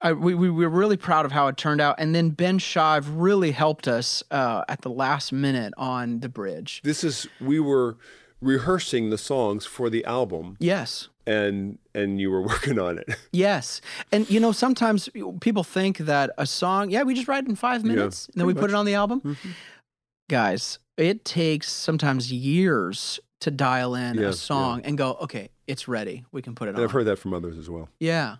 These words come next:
Speaker 1: So this was a joy to write.
Speaker 2: I love that it, it speaks to our affections as well as our obedience.
Speaker 1: Yeah.
Speaker 2: Because you never have those separated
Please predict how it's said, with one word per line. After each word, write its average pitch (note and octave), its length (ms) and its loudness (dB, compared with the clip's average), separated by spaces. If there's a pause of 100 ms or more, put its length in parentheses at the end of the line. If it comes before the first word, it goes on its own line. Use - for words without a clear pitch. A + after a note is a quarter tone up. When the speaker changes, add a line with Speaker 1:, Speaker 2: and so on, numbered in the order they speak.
(160)
Speaker 1:
So F3+ 380 2 (100)
this G3+ 240 4
was D#3+ 140 2
a C#3 40 -2
joy A#2 220 -2
to G#2 100 -8
write. F#2+ 200 -6 (240)
Speaker 2:
I D#3 160 6
love D3 720 6
that A#2 280 4
it, A2 260 4 (100)
it G#2+ 180 2
speaks - 800 -4 (140)
to G2 720 0 (360)
our G#2+ 200 0
affections F#2+ 1080 -6 (120)
as F#2+ 200 -2
well G#2+ 300 0
as F#2+ 120 -4
our F#2 140 -4
obedience. F2 960 -10
Speaker 1:
Yeah. C#3 280 -6 (220)
Speaker 2:
Because A#2 320 -2
you A#2 100 -2
never C3+ 440 0
have B2 260 -4
those G#2 220 2
separated F#2 840 -6